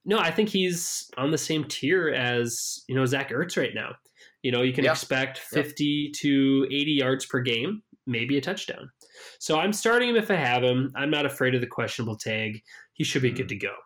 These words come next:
Speaker 1: Uh, Mark Ingram, I think, is a solid play this week. You know, I do expect the Ravens to have a comfort-, a comfortable lead, and I think they're gonna run it down with Ingram. He's a really, you know, a violent runner,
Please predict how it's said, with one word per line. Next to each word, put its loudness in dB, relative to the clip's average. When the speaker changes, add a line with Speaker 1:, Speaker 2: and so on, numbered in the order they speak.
Speaker 1:
Uh, 0
Mark 0
Ingram, 2
I 0
think, 2
is 2
a -4
solid -2
play -4
this -4
week. -6
You -2
know, 0
I 0
do 0
expect -4
the 0
Ravens 0
to -4
have -6
a -20
comfort-, -6
a -10
comfortable 0
lead, 0
and -2
I 2
think 0
they're 4
gonna 4
run 2
it -2
down -4
with -8
Ingram. -12
He's 0
a 2
really, 4
you 2
know, 6
a 6
violent 2
runner, 0